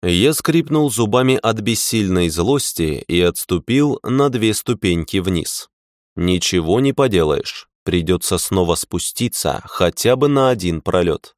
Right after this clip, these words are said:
чтобы меня тут не заметили. А когда Влад пройдет, и они там уединятся, снова продолжать восхождение.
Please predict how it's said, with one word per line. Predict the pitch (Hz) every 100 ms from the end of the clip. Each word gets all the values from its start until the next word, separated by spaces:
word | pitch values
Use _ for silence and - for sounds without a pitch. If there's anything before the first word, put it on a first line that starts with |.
| -
чтобы | - - 85 85
меня | 82 87 120
тут | 139 131
не | 131
заметили. | 123 117 80 - 80 - - _
А | - 82
когда | 82 98 95 110
Влад | 101 104 98 -
пройдет, | 90 85 82 117 107 - - _
и | - 85
они | 90 107 127
там | 127 127
уединятся, | - 113 104 95 107 147 - 78 - -
снова | - - 85 90 117 131
продолжать | 131 131 131 131 92 80
восхождение. | 80 82 - 87 - 85 80 71 -